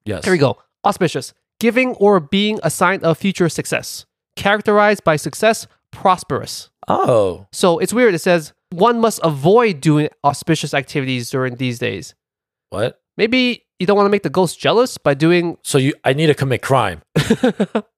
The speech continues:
Speaker 1: That's what you're saying.
Speaker 2: Rob stuff?
Speaker 1: Yeah. That's what it's saying. That would make the ghost happy.
Speaker 2: I guess. I'm,
Speaker 1: Yeah.
Speaker 2: I'm sure we got something wrong here.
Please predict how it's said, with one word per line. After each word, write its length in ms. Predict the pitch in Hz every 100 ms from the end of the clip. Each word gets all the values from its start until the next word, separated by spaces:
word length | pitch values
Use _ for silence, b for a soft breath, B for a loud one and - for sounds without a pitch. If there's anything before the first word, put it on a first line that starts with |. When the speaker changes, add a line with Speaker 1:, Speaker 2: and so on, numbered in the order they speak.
| _ -
Speaker 1:
That's 180 | 139
what 80 | 143
you're 100 | 120
saying. 320 | - 104 87 - _ _ _
Speaker 2:
Rob 200 | 127 160
stuff? 400 | - 254 294 - _ _
Speaker 1:
Yeah. 320 | 117 123 90 - _ _ 135
That's 200 | 160 175
what 80 | 143
it's 80 |
saying. 280 | - 101 85 _ -
That 180 | 110 165
would 100 | 175
make 200 | 165 143
the 80 | 117
ghost 240 | 117 104
happy. 280 | 107 92 82
Speaker 2:
I 60 | 127
guess. 600 | 135 226 240 233 - - _ -
I'm, 320 | 196 226 147
Speaker 1:
Yeah. 300 | 147 131 104
Speaker 2:
I'm 140 | 175 208
sure 160 | 208
we 140 | 180 151
got 160 | 151
something 240 | 151 139 120
wrong 180 | 120 120
here. 260 | 117 113